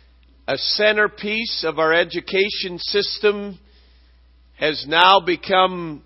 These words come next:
something that cannot be used. We have turned away from your ways in respect to the sanctity of life.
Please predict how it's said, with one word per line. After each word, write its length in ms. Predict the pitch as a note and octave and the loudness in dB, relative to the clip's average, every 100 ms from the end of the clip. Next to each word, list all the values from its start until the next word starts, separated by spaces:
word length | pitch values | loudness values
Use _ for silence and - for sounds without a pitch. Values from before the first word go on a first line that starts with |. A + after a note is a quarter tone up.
| _ | _
something 720 | - - F#3 F#3+ F#3 F#3 F#3+ E3 | -18 -4 0 0 0 -2 -2 -2
that 200 | D3+ - | -6 -6
cannot 560 | F#3 F3 F3 F#3+ - | -4 0 2 2 0
be 100 | F3+ | -10
used. 640 | E3 D3+ D#3 F3 G#3 - - _ _ _ _ _ _ _ _ _ _ _ _ _ _ _ _ | -8 -4 -2 -4 -8 -14 -16 _ _ _ _ _ _ _ _ _ _ _ _ _ _ _ _
We 200 | C3 E3+ | 0 4
have 340 | F3+ E3+ D3+ C#3 - _ _ _ - | 6 6 4 -4 -20 _ _ _ -12
turned 340 | - G3+ G#3+ G3+ | 0 2 4 0
away 460 | F#3 G3 G#3 G#3+ G#3+ - | 2 4 6 4 0 -4
from 240 | F3+ E3+ | -4 -2
your 240 | E3 F3+ E3+ | -2 -2 0
ways 560 | E3+ F3+ G3 G3+ F3 | 0 0 0 -4 -6
in 140 | E3 D3+ | -6 -6
respect 600 | D3 - - E3+ E3+ - | -8 -8 -2 0 -2 -8
to 160 | D#3+ D3 | -8 -6
the 120 | C#3+ | -6
sanctity 760 | - F3 F3+ F#3 D#3+ C#3+ D#3+ D3+ | -4 0 0 -2 -8 -8 -4 -4
of 120 | A#2 | -4
life. 360 | B2 D3 F#3 | 0 2 2